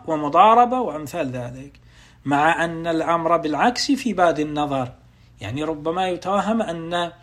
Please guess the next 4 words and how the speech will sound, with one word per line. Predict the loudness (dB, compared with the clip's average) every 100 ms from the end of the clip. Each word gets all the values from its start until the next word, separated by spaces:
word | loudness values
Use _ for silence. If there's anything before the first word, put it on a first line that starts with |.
| -20 -20 -8 0
المشتق | 0 0 -6 -2 -2 -2 -2
أزيد | 2 2 4 2 2
من | 2 2
الأصل، | 2 4 4 6 2 -4